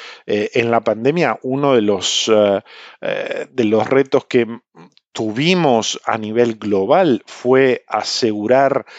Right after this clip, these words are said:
una continuidad de la educación de, de, de nuestros hijos,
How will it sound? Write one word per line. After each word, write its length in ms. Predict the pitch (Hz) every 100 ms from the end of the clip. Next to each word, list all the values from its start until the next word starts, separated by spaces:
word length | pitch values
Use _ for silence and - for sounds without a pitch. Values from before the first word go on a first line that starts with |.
| - - -
una 360 | - 131 139 139
continuidad 960 | - 117 101 123 120 110 113 143 147 -
de 200 | 117 107
la 160 | 107
educación 1040 | 101 107 104 - 104 - 147 160 156 131 - _
de, 480 | 107 101 104 104 107 -
de, 480 | 107 101 104 104 101
de 200 | 107 101
nuestros 440 | 101 98 101 - 180
hijos, 520 | 190 - 139 147